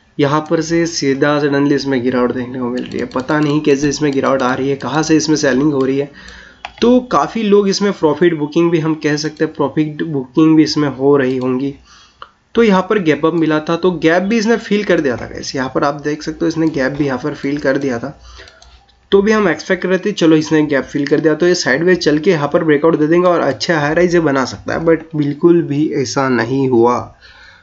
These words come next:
बिल्कुल भी ऐसा नहीं हुआ। stock में गिरावट ही आई और आप देख सकते हो यहाँ पर gap up हुआ था, मैं expect कर रहा था कि gap down हुआ है, but आप देख सकते हो सीधा इसने नीचे की ओर ब्रेकआउट दे दिया।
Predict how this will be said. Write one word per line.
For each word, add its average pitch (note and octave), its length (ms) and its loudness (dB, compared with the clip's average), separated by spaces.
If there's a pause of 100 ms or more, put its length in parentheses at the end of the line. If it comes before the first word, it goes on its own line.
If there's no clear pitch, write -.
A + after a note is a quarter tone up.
(140)
बिल्कुल F3 400 4
भी G3 200 2 (120)
ऐसा D#3+ 300 0
नहीं C#3+ 360 4
हुआ। E3+ 340 4 (920)
stock D#3 540 0
में D3+ 200 0
गिरावट C3 380 2
ही F3 240 0
आई D3+ 280 0 (500)
और C#3+ 440 4 (920)
आप C#3 140 0
देख D#3 220 0
सकते D#3+ 260 -2
हो D3+ 60 4
यहाँ C3 220 -2
पर C#3+ 140 -2
gap C3 200 0
up C3 100 2
हुआ C3+ 140 2
था, C3 100 0
मैं B2+ 180 2
expect C#3 300 -2
कर C3 80 -2
रहा C3 80 0
था C3+ 100 -4
कि C3 120 0
gap B2 220 -4
down B2 180 -2
हुआ A#2 180 -2
है, C3+ 100 -10 (480)
but D3+ 100 2
आप D#3+ 140 0 (100)
देख D#3 200 4
सकते - 300 -2
हो D3+ 160 6
सीधा D3+ 360 2
इसने C3+ 420 0
नीचे B2 300 0
की B2 60 -2
ओर A2+ 80 -2
ब्रेकआउट G#2+ 340 -8
दे - 120 -14
दिया। - 200 -16